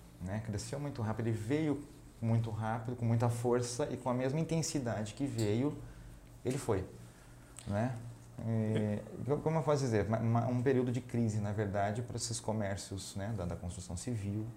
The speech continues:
né, da parte da arquitetura, enfim, que se expandiu ali.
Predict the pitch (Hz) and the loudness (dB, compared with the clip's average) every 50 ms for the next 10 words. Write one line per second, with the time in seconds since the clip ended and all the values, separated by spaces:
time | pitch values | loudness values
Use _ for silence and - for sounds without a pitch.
0 | - - - - - - - - - - - 98 104 95 92 90 - 87 90 - | -14 -16 -18 -18 -18 -18 -18 -18 -18 -8 -4 -2 0 0 0 0 0 0 0 0
1 | 95 92 95 - - 107 110 - - 117 117 117 123 113 117 120 113 - 113 104 | -2 -2 -2 -2 -2 -2 -2 0 0 0 0 0 0 0 0 -2 -2 0 0 0
2 | 104 110 120 - - - - - - - - - - - - - - - 110 113 | 0 -2 -4 -6 -10 -14 -18 -18 -20 -20 -20 -20 -20 -20 -20 -12 -8 -6 -4 -4
3 | 113 107 - - 110 110 104 101 101 95 98 101 92 82 | -4 -6 -4 -2 -2 0 0 0 0 0 0 0 0 -2